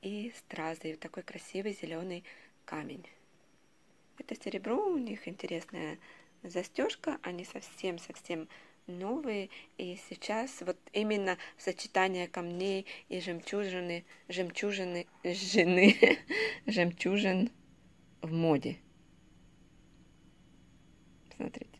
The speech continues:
смотрится очень оригинально и красиво.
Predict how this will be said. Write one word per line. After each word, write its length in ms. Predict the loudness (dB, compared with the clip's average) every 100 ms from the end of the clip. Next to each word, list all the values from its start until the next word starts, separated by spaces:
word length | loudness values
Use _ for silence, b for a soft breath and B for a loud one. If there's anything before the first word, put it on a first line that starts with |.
| -12
смотрится 600 | -6 -6 -6 -14 -14 -8
очень 380 | -4 -4 -4 -8
оригинально 760 | -6 -6 -6 -6 -6 -6 -6 -10 -18 -20 -20 -20 B B B -20 -8
и 80 | -6
красиво. 680 | -4 -6 -8 -8 -6 -6